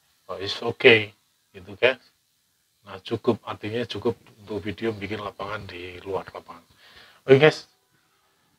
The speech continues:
terima kasih sekali. Saya merekomendasikan mic ini untuk Anda sekalian, mungkin yang sedang mencari-cari klip murah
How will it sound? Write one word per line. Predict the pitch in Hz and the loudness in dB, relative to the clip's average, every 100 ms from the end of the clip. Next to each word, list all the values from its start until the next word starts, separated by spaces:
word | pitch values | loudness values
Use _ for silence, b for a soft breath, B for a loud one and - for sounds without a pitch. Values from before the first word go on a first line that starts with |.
| - | 0
terima | 135 135 | 4 8
kasih | 127 127 135 | 8 8 0
sekali. | - 127 131 139 143 131 b b _ | 0 4 6 6 4 -10 b b _
Saya | - - 123 127 127 123 123 123 107 | -20 -6 -2 2 2 0 -4 -8 -14
merekomendasikan | 117 117 117 120 113 113 107 104 107 107 101 - 104 - 120 135 127 131 131 _ b b b b b b b - | -6 -2 0 0 0 -2 -4 -6 -8 -6 -6 -4 -4 0 2 0 -4 -12 -16 _ b b b b b b b -4
mic | 110 104 | -4 0
ini | 101 131 156 - _ - 101 | 2 4 2 -4 _ -20 -8
untuk | 101 | 4
Anda | 101 101 104 | 4 6 0
sekalian, | - 101 98 107 123 135 135 120 | -2 -8 -6 -2 -2 -4 -20 -16
mungkin | 101 110 110 | -10 -10 -6
yang | 104 98 98 95 95 - | -6 -8 -14 -20 -20 -14
sedang | 98 98 95 | -6 -6 -6
mencari-cari | 92 95 98 95 98 95 95 92 | -8 -4 -4 -6 -6 -6 -8 -10
klip | - 101 | -12 -12
murah | 98 95 101 | -10 -6 -6